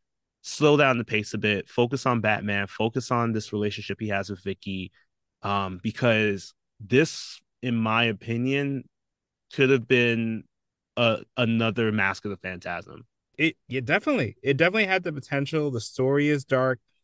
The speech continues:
Speaker 2: The stakes are fairly high. A
Speaker 1: Mm-hmm.
Speaker 2: vampire army of Gothamites.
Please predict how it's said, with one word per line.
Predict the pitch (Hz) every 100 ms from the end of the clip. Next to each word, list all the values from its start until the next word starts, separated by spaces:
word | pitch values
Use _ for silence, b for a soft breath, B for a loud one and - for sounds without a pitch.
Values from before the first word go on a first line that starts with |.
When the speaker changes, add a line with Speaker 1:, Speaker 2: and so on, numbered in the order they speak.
| _ -
Speaker 2:
The | 123
stakes | - - 147 165 -
are | 135 123
fairly | - 131 202 277 214 143
high. | 135 220 165 101 117 151 _ _ _ - 113
A |
Speaker 1:
Mm-hmm. | 147 151
Speaker 2:
vampire | 175 175 175 170 170 160
army | 135 147 156 151
of | 120
Gothamites. | 120 120 143 175 220 285 -